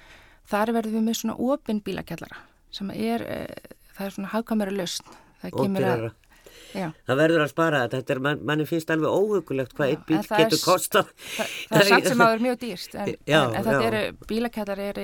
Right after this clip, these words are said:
Speaker 1: eru yfirleitt, eða bílastæði í bílakjallara getur verið kringum fimm milljónir.
Speaker 2: Já, alveg meira, alveg
Speaker 1: Já.
Speaker 2: upp í sjö og átta milljónir.
Speaker 1: Já.
Speaker 2: En við skulum hvíla okkur aðeins hér og, og fara aftur með Sigríði Ólafsdóttur í Holtin. Ég sé hér á, á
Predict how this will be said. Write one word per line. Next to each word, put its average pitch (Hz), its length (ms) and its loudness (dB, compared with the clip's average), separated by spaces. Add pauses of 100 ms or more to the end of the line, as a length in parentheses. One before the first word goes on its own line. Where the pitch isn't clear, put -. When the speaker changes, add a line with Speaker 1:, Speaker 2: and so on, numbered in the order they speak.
Speaker 1:
eru 202 240 -6
yfirleitt, 202 480 -8 (360)
eða 190 200 -4
bílastæði 226 560 -2
í 226 80 -4
bílakjallara 208 540 -8
getur 190 260 -12
verið 196 160 -14
kringum 196 240 -10
fimm 214 160 -6
milljónir. 208 460 -8
Speaker 2:
Já, 139 220 -2
alveg 135 300 -4
meira, 131 400 -4 (140)
alveg - 160 -6
Speaker 1:
Já. - 40 -8
Speaker 2:
upp 165 60 -14
í - 100 -14
sjö 147 160 -6
og 127 100 -4
átta 143 220 -8
milljónir. 156 360 -10
Speaker 1:
Já. 220 180 -6 (400)
Speaker 2:
En 165 140 4
við 202 140 2
skulum 285 260 2 (140)
hvíla 262 300 0
okkur 240 120 0
aðeins 214 240 0
hér 147 200 0
og, 143 280 0
og 151 240 0
fara 180 280 0
aftur 185 200 -4
með 170 140 -6
Sigríði 151 260 -2
Ólafsdóttur 131 640 -4
í 127 200 -6
Holtin. 113 420 -10 (2000)
Ég 185 120 4
sé 247 240 4
hér 220 240 2
á, 190 120 4
á - 260 0